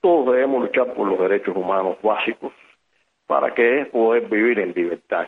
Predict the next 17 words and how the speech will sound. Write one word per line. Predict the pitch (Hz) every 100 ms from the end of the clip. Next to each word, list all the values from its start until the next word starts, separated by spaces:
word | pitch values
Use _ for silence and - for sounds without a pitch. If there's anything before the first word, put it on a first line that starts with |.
| -
Y | - 98
como | 104 92 104
único | 117 113 110
lo | 95
podemos | 95 107 117 107
hacer | 110 120 123
es | 113
a | 104
través, | 90 87 107 107 95 87 - _ _ _ _ -
eh, | 92 82 78 -
de | 107
la | 95 90
lucha | 92 127 123 110
no | 131
violenta | 139 127 127 131 135 139
que | 123 113
trae | 101 101 104 104 101